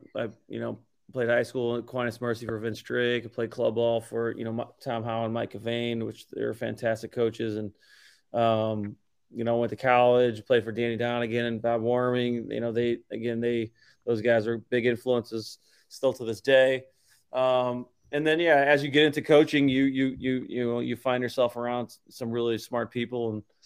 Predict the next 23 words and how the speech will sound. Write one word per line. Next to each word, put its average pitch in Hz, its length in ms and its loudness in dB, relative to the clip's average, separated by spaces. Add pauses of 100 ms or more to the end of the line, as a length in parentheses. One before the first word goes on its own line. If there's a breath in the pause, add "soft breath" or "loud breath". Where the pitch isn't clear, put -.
(300)
a 120 40 0
guy 123 60 8
named 123 160 2
Tim 127 200 0
Lees 120 360 2
was, - 400 -8 (100)
was 110 200 -10
a 117 60 -6
really, 120 320 -4
really 117 400 -2
big 117 320 -4
influence 120 680 -4 (440)
on, 120 340 -4
on 120 180 -4
my 120 140 -2
personal 120 380 -4
philosophy. 117 720 -2
Um, 107 460 -4 (180)
the - 60 -20
guy 113 160 -2
Scott 113 320 -2
Donnelly, 113 420 0
who's 117 360 -4